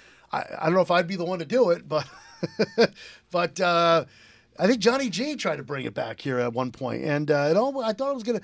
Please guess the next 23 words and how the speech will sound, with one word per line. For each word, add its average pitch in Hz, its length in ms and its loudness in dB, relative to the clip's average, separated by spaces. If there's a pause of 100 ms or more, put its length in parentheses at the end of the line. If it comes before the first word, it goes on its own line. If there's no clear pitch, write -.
(200)
but 208 160 -6
that 220 180 4
might 226 180 4
be 233 100 2
an 214 80 4
idea 196 280 4
for 190 100 -12
down 175 260 -4
the 165 80 0
road. 160 260 4
Maybe, 156 320 -4
um, 135 360 -4 (240)
Virginia 196 360 -6
did, 180 100 -4
it 170 60 -2
was 156 180 -4
like - 120 -14
nine 139 260 -12
to 143 80 -12
eleven 123 320 -14
on 139 100 -16
Sunday 147 280 -14
mornings. 147 420 -14